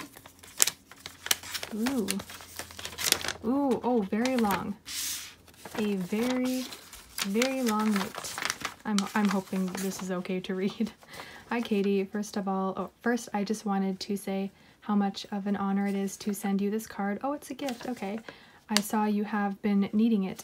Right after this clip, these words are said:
and I think Kihyun would be more appreciated with you. I have been a fan of yours for quite a bit and used to use your unboxing videos to decide what version of an album I should get.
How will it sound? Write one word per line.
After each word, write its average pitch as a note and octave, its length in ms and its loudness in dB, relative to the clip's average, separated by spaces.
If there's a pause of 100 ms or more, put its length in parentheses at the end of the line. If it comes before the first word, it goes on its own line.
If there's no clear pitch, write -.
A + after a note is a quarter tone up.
(120)
and G3+ 100 0
I G3 80 0
think G#3 380 -4
Kihyun G#3+ 400 2
would G3 140 0
be G3 200 2
more G3 280 2
appreciated G3+ 640 -2
with A#3 180 -2
you. G#3 220 0 (100)
I G3+ 140 0
have G3+ 180 -2
been G3 160 0
a G3 40 -4
fan A3 300 0
of G#3 160 -2
yours F#3+ 320 -2
for F#3+ 280 -2
quite F#3+ 360 -4
a A#3+ 60 -4
bit F#3+ 360 -4 (120)
and G3 240 2
used G3 380 -2
to - 140 -4
use G3 460 2
your G3 120 0
unboxing G3 480 0
videos F#3+ 400 0
to G#3+ 100 0
decide F#3+ 320 -2
what F#3+ 220 -4
version G3 320 0
of G3 120 -4
an G3 100 2
album F#3+ 320 0
I F#3+ 180 -2
should A3+ 220 -2
get. G3 260 -4